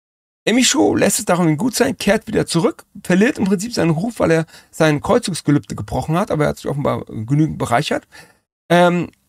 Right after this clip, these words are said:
andere Teile dieses Kreuzfahrermobs ziehen noch durch Trier, Metz, Neuss, Xanten und anderen Orten und machen mit den Judenpogrom munter weiter.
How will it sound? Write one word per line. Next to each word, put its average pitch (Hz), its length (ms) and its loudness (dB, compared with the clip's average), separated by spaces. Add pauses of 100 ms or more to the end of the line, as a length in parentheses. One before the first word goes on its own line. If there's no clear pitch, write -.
(120)
andere 214 300 2
Teile 190 340 2
dieses 165 500 -2
Kreuzfahrermobs 151 800 0
ziehen 180 180 2
noch 160 140 2
durch - 240 -4
Trier, 175 300 0
Metz, 156 320 0
Neuss, 151 320 2
Xanten 143 320 -2
und 113 80 -2
anderen 143 260 2
Orten 123 300 0
und 107 120 0
machen 127 220 0
mit 113 140 0
den 110 80 0
Judenpogrom 110 640 -2 (300)
munter 113 340 -2
weiter. - 260 -12